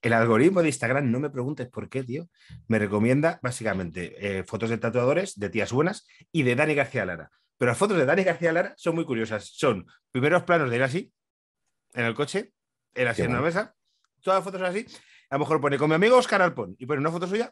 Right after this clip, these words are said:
Speaker 1: y luego una de él con Óscar Alpón. Súper de, de padre pureta que no sabe usar Instagram. <laughs> Y el
Speaker 2: Hostia, qué bueno.
Speaker 1: algoritmo entiende, y mira que yo
Speaker 2: Eso
Speaker 1: no lo
Speaker 2: te,
Speaker 1: sigo.
Speaker 2: eres un padre pureta que te va a molar eso.
Speaker 1: No, no, pero que me va a entender las de Dani García Lara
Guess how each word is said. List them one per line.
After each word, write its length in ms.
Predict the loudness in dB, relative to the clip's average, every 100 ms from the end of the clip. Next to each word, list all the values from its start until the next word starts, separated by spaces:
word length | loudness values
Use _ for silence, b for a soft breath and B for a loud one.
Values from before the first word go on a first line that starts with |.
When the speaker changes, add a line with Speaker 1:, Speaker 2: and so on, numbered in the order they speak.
| _ _ _ _
Speaker 1:
y 80 | -2
luego 160 | 0
una 160 | 2 0
de 80 | -4
él 60 |
con 100 | -8
Óscar 180 | -6 -6
Alpón. 220 | -6 -6
Súper 400 | -8 -4 -2 -2 b b _
de, 160 | -4 -4
de 220 | -4 -6
padre 300 | 0 0 0
pureta 320 | -2 -4 -2
que 80 | -4
no 60 | -2
sabe 140 | -2
usar 140 | 0 -4
Instagram. 420 | -2 -2 -2 -4 _ _ _ -6
<laughs> 340 | -6 -8 -4
Y 80 | -2
el 40 |
Speaker 2:
Hostia, 140 | 0 0
qué 60 |
bueno. 160 | 2 2
Speaker 1:
algoritmo 320 | 4 4 0 b b _
entiende, 680 | -8 -8 -2 -2 -2 -6 -10 _ _ _ _
y 80 | -4
mira 180 | -2 0
que 80 | 2
yo 60 |
Speaker 2:
Eso 120 | 4
Speaker 1:
no 60 | 4
lo 40 | 2
Speaker 2:
te, 60 |
Speaker 1:
sigo. 220 | 2 -2 2
Speaker 2:
eres 200 | 2 2
un 100 | 4
padre 200 | 6 6
pureta 380 | 6 6 6 4
que 60 |
te 60 | 4
va 60 | 4
a 20 |
molar 180 | 4 2
eso. 240 | 0 -4 0
Speaker 1:
No, 100 | 4
no, 160 | 4
pero 160 | 2 -2
que 80 | -2
me 60 | -2
va 40 |
a 40 | -2
entender 420 | -2 -2 -4 -4
las 200 | -4 -4
de 120 | -4
Dani 280 | -2 -2 -2
García 400 | -8 -8 -6 -4
Lara 380 | 0 -2 -4 -10